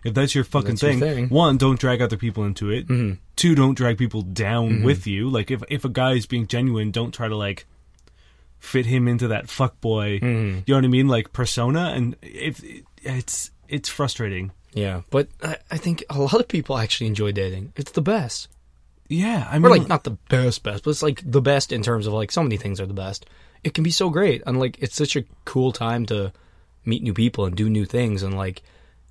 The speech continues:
Speaker 2: i-, it's also, like, you don't have a partner necessarily, obviously, 'cause you're dating.
Speaker 1: Yeah.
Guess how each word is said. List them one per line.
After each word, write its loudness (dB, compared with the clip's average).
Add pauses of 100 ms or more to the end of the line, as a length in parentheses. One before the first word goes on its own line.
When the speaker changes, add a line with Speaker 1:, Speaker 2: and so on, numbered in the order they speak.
(140)
Speaker 2:
i-, -14
it's -2 (180)
also, 2
like, -4
you -4
don't -2 (140)
have -2
a -2
partner -4
necessarily, -2
obviously, -2
'cause -8
you're -6
dating. -2 (160)
Speaker 1:
Yeah. -4